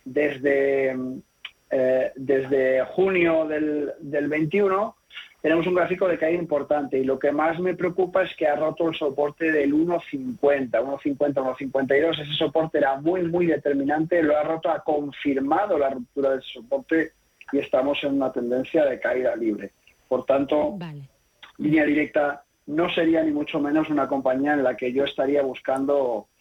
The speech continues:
Speaker 1: la posibilidad de entrar. Vamos a ver si consigo Aircross, cotización.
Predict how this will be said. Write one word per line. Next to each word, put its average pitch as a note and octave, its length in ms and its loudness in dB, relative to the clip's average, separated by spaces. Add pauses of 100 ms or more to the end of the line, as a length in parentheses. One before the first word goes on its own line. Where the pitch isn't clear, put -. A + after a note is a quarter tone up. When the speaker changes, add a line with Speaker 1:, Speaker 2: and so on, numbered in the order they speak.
(120)
Speaker 1:
la B2 160 0
posibilidad B2+ 840 0 (440)
de B2 140 -6
entrar. A#2 440 0
Vamos C3+ 280 -4
a D#3 80 2
ver D#3 140 -2
si D3+ 120 -4
consigo C#3+ 560 0 (520)
Aircross, D#3 680 0 (840)
cotización. D#3+ 1120 0